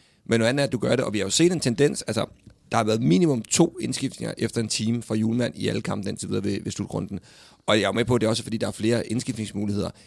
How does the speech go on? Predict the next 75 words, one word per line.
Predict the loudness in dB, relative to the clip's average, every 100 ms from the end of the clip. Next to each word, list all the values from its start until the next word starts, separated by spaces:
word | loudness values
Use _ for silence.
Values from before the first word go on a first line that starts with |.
| -12
men | -4 2
det |
er | 4
jo |
interessant, | 2 0 0 0 -4 -20 -20 -2
at | 2
man, | 2 0
man | -2 0
går | 2
ud | 4
og | 4
siger, | 2 0
og, | 0 0
og | 0
det, | -2
det | 2
er | 2
jo |
også | 4 2
en | -2
del | 0 2
oplæg | 2 0 -2
at |
sige | -2
til | -6
spillerne, | -4 -2 -2 -4
jamen, | -6 -4
det, | -4 -6 -14 -8
der |
er | 0 2
nogen, | 2
der | 0
kun | -2
skal | -6
spille | -4 -2
en | 0
time, | -2 -2 -4 -6 _ _ -4
så, | 0 0
så | 0
der | 0
er | 0
altså | 0 2
ikke | 2
noget | 0
med, | 2 0 0
at | -4 -4 -14 -20 _ _ -2
man | 0
skal | 0 0
holde | 0
sig | 4
lidt | 2
tilbage, | 4 2 2 4 4
og | 2
man | -2
skal | -2
sige, | -2
at | 0
du, | 0
du | -2
skal | 0 0
altså | 0
kunne | -4 -2
spille | -2
i |
hvert | 2 2
fald | 2
firs | 0 -4 -4
minutter, | -4 -4
fordi | -4 -4
vi | 0
ved | 4 4
ikke | 2
rigtig, | -2
hvad | -4
vi | -2 -4